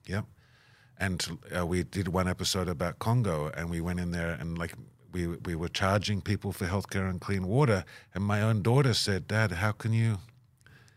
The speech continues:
how can you possibly do that? Charge them for these things." And I said, "No, I, there's more in this place than you think." Yep. Uh,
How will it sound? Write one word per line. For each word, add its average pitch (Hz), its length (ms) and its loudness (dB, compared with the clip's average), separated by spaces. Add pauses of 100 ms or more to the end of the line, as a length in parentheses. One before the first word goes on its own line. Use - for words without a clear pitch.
(140)
how 90 100 -4
can 104 140 -2
you 98 100 0
possibly 101 480 -2
do 110 240 2
that? - 300 -4
Charge 120 380 0
them 85 140 -2
for 78 120 -8
these 71 240 -4
things." 73 360 -4 (360)
And 101 80 -2
I - 20 2
said, 101 180 0
"No, 117 180 4
I, 120 100 4
there's 107 240 -2
more 135 280 4
in 113 200 0
this 110 120 0
place 98 280 -2
than 98 160 -2
you 95 80 -2
think." - 500 -2 (220)
Yep. 104 180 -2 (920)
Uh, 117 60 -2